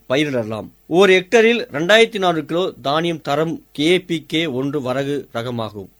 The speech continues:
அடுத்தது குதிரைவாலி. இது தானியமாகவும் மற்றும் தீவன பயிராகவும்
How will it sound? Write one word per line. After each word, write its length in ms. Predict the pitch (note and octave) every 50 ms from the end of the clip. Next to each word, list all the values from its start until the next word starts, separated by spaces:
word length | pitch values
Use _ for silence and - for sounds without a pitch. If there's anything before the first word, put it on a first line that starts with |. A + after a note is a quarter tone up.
| _ _ _ _ -
அடுத்தது 600 | - D3+ E3+ G#3+ G#3 - A3+ G3+ F#3+ A#3 A#3 - _ -
குதிரைவாலி. 680 | - E3+ F3+ A3+ A#3+ A#3+ A3 F#3 E3+ D#3 C3+ A2 - _ _ _ _ _ _ _ _ _ _ -
இது 180 | C#3 C#3 B2+
தானியமாகவும் 880 | A#2 C3+ C3+ D3+ E3+ G3+ G#3 G3+ F#3+ F3+ F3 E3+ E3 E3+ F#3 G#3+ A3+ - - _ _ _
மற்றும் 360 | - B2+ C#3 C3+ E3+ E3 C3+ A#2+
தீவன 360 | - D#3 F3 F#3+ F#3+ F#3+ F#3+ F3
பயிராகவும் 560 | - D3+ D3+ D#3 D3+ D3+ D3 D3 F3+ G3 -